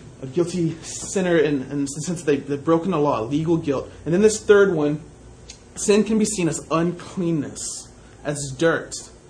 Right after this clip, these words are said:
as a blemish or a stain. This is what we're referring to when you hear things in songs or in poems that would say, "Your sins have been washed away." What's the idea here? You were dirty. You were stained with sins.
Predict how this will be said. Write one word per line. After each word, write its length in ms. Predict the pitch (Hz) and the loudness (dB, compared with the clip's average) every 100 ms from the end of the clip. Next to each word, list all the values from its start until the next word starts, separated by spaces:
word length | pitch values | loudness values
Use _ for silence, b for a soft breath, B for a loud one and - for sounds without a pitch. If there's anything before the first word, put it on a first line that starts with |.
| B B | B B
as 140 | 139 156 | -4 -2
a 60 | |
blemish 640 | 131 151 170 190 190 - - | -2 0 2 4 2 0 -2
or 120 | 156 | -2
a 60 | |
stain. 600 | 143 - 160 151 120 104 113 - - - - - - - B B B | -2 -6 -4 -4 -4 -8 -16 -20 -20 -20 -20 -20 -20 -20 B B B
This 140 | 160 170 | -2 2
is 100 | 196 | 6
what 120 | 208 | 6
we're 140 | 202 | 8
referring 360 | 190 190 202 214 | 4 2 0 0
to 140 | 170 | 0
when 140 | 151 160 | 2 4
you 80 | 156 | 2
hear 340 | - 208 208 | -2 -2 0
things 460 | 202 170 151 185 180 | 0 2 2 2 -2
in 100 | 143 | -4
songs 520 | - 160 165 202 196 | -2 0 2 0 0
or 60 | |
in 100 | 147 | 0
poems 640 | 139 151 175 208 - - - - - - - - - - - - | 0 0 2 2 0 -4 -14 -20 -18 -18 -20 -20 -20 -20 -20 -8
that 100 | 170 | -2
would 120 | 156 - | -2 2
say, 220 | 175 147 | 2 2
"Your 260 | 131 156 | 2 2
sins 340 | 165 - 180 185 | 2 0 -2 -2
have 140 | 160 | -2
been 180 | 160 147 | -2 0
washed 460 | 143 151 160 - - | 2 0 0 -8 -4
away." 480 | 151 143 180 131 87 - - - - - - - - - | 0 2 0 -2 -10 -20 -20 -20 -20 -20 -20 -20 -20 -16
What's 160 | - 147 | -10 -2
the 60 | 175 | 0
idea 240 | 175 196 | 0 0
here? 220 | 139 107 - | -2 -4 -8
You 180 | 143 | -4
were 100 | 156 | 0
dirty. 460 | 151 135 160 190 160 | 0 0 2 2 0
You 180 | 98 135 | -4 -6
were 80 | 147 | -4
stained 640 | - - 170 170 175 165 | -6 -4 -2 0 0 0
with 140 | 147 | -2
sins. 520 | 147 214 196 156 156 | -4 -2 -2 -2 -6